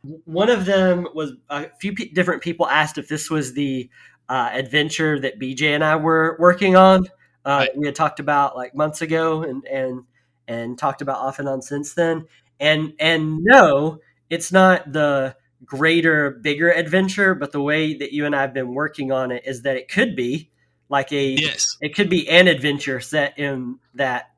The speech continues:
Speaker 1: realm, our Dragon Quest inspired realm. We would just have to change some things. Like, like, I did not worry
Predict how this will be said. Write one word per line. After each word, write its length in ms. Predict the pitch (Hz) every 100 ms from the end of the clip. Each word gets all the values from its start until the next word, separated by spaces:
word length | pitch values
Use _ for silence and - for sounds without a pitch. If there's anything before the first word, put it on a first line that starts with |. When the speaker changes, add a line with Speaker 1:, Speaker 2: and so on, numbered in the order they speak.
| -
Speaker 1:
realm, 560 | 135 139 135 135 143 135
our 140 | 143
Dragon 380 | 139 135 131 131
Quest 300 | 139 123 -
inspired 440 | 120 - 127 120
realm. 220 | 127 127
We 80 | 160
would 140 | 180 165
just 160 | 175
have 160 | 185 -
to 80 | 143
change 320 | - 156 147
some 160 | 139 120
things. 300 | 135 135 139
Like, 260 | 127 - _ - - 151
like, 160 | 151
I 100 | 170
did 140 | 180 175
not 220 | 160 156
worry 520 | 156 156 151 143